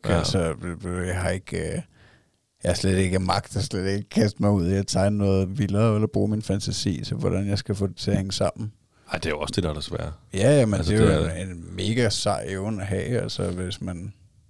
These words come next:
Speaker 2: kan bruge sin hjerne i den retning til at udtrykke, udtrykke sin fantasi på tegnebrættet.
Speaker 1: Ja. Øh, jamen, vi... Øh... Vil du høre, hvor lang tid vi har optaget?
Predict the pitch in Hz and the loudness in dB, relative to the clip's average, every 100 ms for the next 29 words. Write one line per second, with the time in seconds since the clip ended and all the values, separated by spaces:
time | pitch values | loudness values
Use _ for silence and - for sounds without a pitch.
0 | - 107 - 101 104 104 98 92 107 107 | -8 -8 -2 0 2 0 0 0 0 -2
1 | 101 113 90 98 101 107 107 - 92 107 | -2 -2 0 -2 -2 -2 -4 -2 -2 -2
2 | 104 - 110 104 107 101 - _ _ _ | -6 -2 -2 2 0 0 -6 _ _ _
3 | - - - - - _ _ - _ _ | -20 -16 -16 -16 -20 _ _ -20 _ _
4 | _ _ _ _ 127 123 - 117 - 101 | _ _ _ _ 4 6 6 4 2 -4
5 | 98 104 98 104 - 127 95 85 - 104 | 0 -2 0 -4 -2 -2 -4 -4 -2 0
6 | 101 104 123 120 117 123 - _ _ _ | 0 0 -2 -6 -6 -10 -14 _ _ _
7 | - 107 117 - - - - - _ _ | 2 4 2 -2 -14 -20 -20 -20 _ _
8 | - 101 92 90 90 87 85 - - - | -6 -2 0 0 0 -2 -6 -12 -20 -20
9 | - _ 107 104 90 92 85 78 69 73 | -20 _ 0 2 4 4 2 0 -4 -8
10 | 92 - - _ - - - _ _ _ | -10 -16 -20 _ -20 -20 -20 _ _ _
11 | _ - - - - 98 92 110 113 110 | _ -20 -20 -20 -12 0 4 6 6 4
12 | 113 107 135 113 | 4 4 2 -2